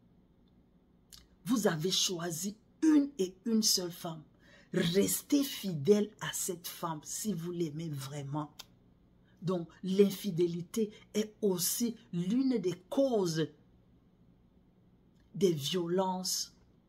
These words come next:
conjugales. Il y en a tellement. Et toutes ces causes que je viens de citer là, ce sont des causes visibles,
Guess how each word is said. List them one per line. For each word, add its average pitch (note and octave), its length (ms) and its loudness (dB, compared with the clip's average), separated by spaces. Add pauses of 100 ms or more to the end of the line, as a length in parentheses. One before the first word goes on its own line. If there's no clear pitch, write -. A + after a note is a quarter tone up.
(520)
conjugales. D3 680 -8 (1700)
Il C#4+ 180 12
y A3+ 80 8
en G3 180 4
a A3+ 140 4 (220)
tellement. F3 680 0 (2000)
Et A#3+ 340 4 (220)
toutes F4+ 260 0
ces D4 280 4
causes B3 320 0
que A#3+ 120 2
je F3 140 2
viens E3 300 2
de E3 100 -2
citer E3 500 0
là, F3 240 -4 (600)
ce - 180 4
sont E4+ 320 6
des A3+ 220 4
causes A3+ 680 2 (1000)
visibles, D#3 1040 2